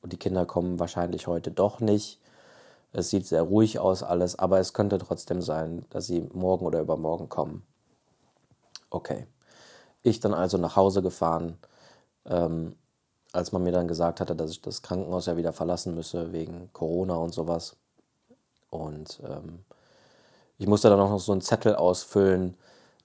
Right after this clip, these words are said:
der, ähm, quasi berechtigt, dass im Falle der Geburt ich quasi zu meiner Frau in den, äh, Geburtsraum darf. Mhm. Ich dann nach Hause gefahren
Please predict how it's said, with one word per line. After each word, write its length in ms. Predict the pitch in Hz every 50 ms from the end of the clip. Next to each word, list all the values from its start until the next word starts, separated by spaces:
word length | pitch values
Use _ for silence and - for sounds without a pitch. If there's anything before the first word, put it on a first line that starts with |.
| _ -
der, 540 | 98 92 90 87 87 85 85 85 90 101 - _ _ _ _ _ _ -
ähm, 320 | 107 104 101 98 76 - - -
quasi 300 | - 95 92 92 98 90
berechtigt, 640 | 92 95 87 92 101 104 - - 98 90 - - _ _ _ -
dass 180 | 90 87 -
im 160 | - 98 92
Falle 340 | - - - 95 92 95 92
der 140 | 87 87 87
Geburt 600 | 85 90 82 85 85 87 90 90 90 - - - _ _ _ _ _ _ -
ich 200 | 98 90 - -
quasi 300 | - 92 90 90 92 90
zu 200 | - - - 87
meiner 220 | 82 80 80 82
Frau 360 | - - - 85 85 87 85
in 120 | 85 85 85
den, 200 | 85 85 80 69
äh, 160 | 60 76 76
Geburtsraum 800 | 82 85 85 87 98 98 95 - - - - - - - - -
darf. 400 | - - - - - - - - _ _ _ _ _ _ _ _ _ _ _ _ _ _ _ _ _ _ _ - _ _ -
Mhm. 320 | 87 85 82 80 80 80 - _ _ _ _ _ _ _ _ _ _ _ _ _ _ _ - - - _ _ _ _ _ _ _ _ _ _ -
Ich 120 | 107 95
dann 140 | - 104 95
nach 120 | 92 90
Hause 240 | 98 101 101 98 101
gefahren 640 | 95 95 87 - - 85 85 87 85 87 90 90